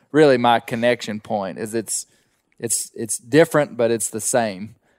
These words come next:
You know, if you're, if you appreciate hounds and whatnot, and, and I think, I think this lifestyle has value that people don't understand, and it's easily misunderstood. I mean, really easily misunderstood. It may not be under, misunderstood in East Tennessee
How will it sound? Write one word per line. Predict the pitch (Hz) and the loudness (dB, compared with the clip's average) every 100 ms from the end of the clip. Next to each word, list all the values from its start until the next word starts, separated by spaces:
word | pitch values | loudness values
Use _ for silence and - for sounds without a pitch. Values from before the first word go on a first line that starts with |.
| _ | _
You | 123 | -8
know, | 113 107 110 | -4 -2 -2
if | 110 - | -4 -6
you're, | 101 95 | -10 -10
if | - 123 | -14 -16
you | 110 98 95 _ | -12 -12 -14 _
appreciate | - 135 123 120 101 | -4 -4 -2 -4 -2
hounds | 113 110 104 | -4 -4 -4
and | |
whatnot, | 107 98 110 80 - _ _ _ _ _ | -6 -4 -6 -6 -12 _ _ _ _ _
and, | 127 117 107 _ | -4 -2 -6 _
and | 127 | 4
I | 160 | 4
think, | 185 190 - _ | 4 0 -2 _
I | 127 151 | 4 4
think | - 160 151 | 4 -4 0
this | 143 135 | 0 0
lifestyle | 120 117 123 - 120 113 | 0 2 2 0 0 0
has | 110 113 101 101 - - _ - | 0 -2 -4 -4 -8 -12 _ -16
value | 107 117 123 120 113 110 107 _ _ _ _ _ | -2 2 4 2 0 -8 -12 _ _ _ _ _
that | 117 107 - | -6 -6 -6
people | - 131 123 120 | -4 -2 0 0
don't | 120 120 120 | 2 0 -2
understand, | 120 120 113 - 135 151 156 | -6 -6 -6 -2 0 0 -2
and | 107 | -6
it's | 98 - - | -8 -12 -8
easily | 156 165 160 151 139 | -4 -2 -2 -2 -2
misunderstood. | 135 131 139 120 - 117 101 90 _ _ _ _ - | -2 -2 -2 -4 -6 -6 -6 -8 _ _ _ _ -8
I | |
mean, | 127 120 | -4 -4
really | 113 143 147 143 - | -2 -2 0 -2 -4
easily | 127 131 127 123 | -6 -6 -4 -4
misunderstood. | 117 117 123 113 107 117 98 | -2 -4 -4 -6 -8 -8 -6
It | 101 | -4
may | 120 165 | 2 4
not | 185 160 | 4 4
be | 151 151 | 4 2
under, | 143 139 | 0 -2
misunderstood | 139 147 139 131 - 135 113 | -2 -2 -2 -4 0 0 0
in | 90 | -4
East | 127 - | -6 -6
Tennessee | 139 120 110 123 117 92 | -6 -6 -4 -4 -4 -6